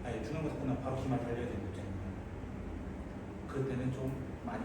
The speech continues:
빡세다고 얘기를 하죠. 그래서 애들이 기말고사 때 되면 지치는 거야. 애들이 중간고사 다 잘 나오고 지금 기말고사 엎드려진 이유가 그 이유예요.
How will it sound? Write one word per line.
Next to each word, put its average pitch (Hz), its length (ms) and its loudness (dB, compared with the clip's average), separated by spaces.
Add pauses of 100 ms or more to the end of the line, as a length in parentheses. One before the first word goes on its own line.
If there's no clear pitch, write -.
빡세다고 - 600 -2 (100)
얘기를 - 140 -2
하죠. - 240 -2 (920)
그래서 147 160 2
애들이 - 200 2
기말고사 190 400 4
때 151 80 2
되면 135 220 4
지치는 - 440 -4
거야. 95 140 -2 (1200)
애들이 131 220 2
중간고사 - 420 0
다 139 280 2
잘 127 120 2
나오고 131 320 6
지금 131 180 2
기말고사 135 520 2
엎드려진 127 520 2
이유가 127 360 0 (340)
그 131 160 0
이유예요. - 340 2